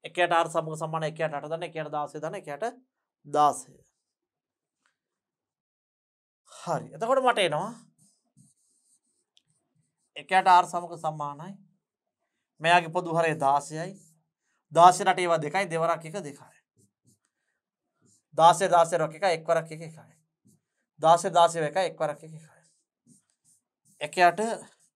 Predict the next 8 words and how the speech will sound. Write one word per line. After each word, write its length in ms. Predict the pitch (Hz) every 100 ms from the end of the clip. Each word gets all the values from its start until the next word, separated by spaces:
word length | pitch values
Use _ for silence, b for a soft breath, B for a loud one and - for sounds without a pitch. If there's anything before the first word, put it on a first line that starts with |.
| _ _ _ _ _ _ _ _ _ _ _ _ -
R 240 | 156 175
සමග 360 | 165 165 160 156
සමාන 360 | 160 160 170 156
දෙකයි 240 | 147 160
එකයි 140 | 156 151
තුනයි 400 | 170 180 151 147
එකයි 180 | 147 131
හතරයි. 320 | 131 143 196